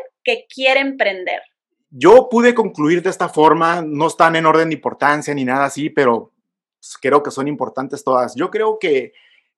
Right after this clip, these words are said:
Speaker 2: eh, voy a empezar por una que es leer mucho. Y no me refiero a leer libros de derecho.
Speaker 1: De derecho, ya. Ajá.
Speaker 2: No, leer libros a lo que Patti Castillo es experta,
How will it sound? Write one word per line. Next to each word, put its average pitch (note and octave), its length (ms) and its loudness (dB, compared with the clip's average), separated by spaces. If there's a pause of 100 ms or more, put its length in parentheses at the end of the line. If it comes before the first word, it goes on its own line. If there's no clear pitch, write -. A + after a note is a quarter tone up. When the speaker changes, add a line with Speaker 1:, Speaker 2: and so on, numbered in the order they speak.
Speaker 2:
eh, A2 500 -4
voy C3+ 180 0
a G3 40 0
empezar D3 360 -4
por D3 140 -2
una D3 340 -4
que B2 220 -6
es - 240 -14
leer A2 520 -6 (120)
mucho. A#2 520 -10 (120)
Y F3 100 -14
no E3+ 100 4
me B3 120 4
refiero A3+ 520 6
a C3 120 2
leer C3 600 -2 (300)
libros D3+ 320 0
de F#3 100 4
derecho. C3+ 460 -2
Speaker 1:
De A3+ 260 0
derecho, A#3 420 -6
ya. G3 280 0 (320)
Ajá. - 140 -14
Speaker 2:
No, F#3 360 2 (440)
leer A#2 500 -2
libros F#3+ 600 2 (380)
a C3 160 -6
lo C3 240 0
que A#2+ 140 -4
Patti D3 720 2
Castillo C3 1080 -4 (220)
es B2 260 -8
experta, C3 760 -4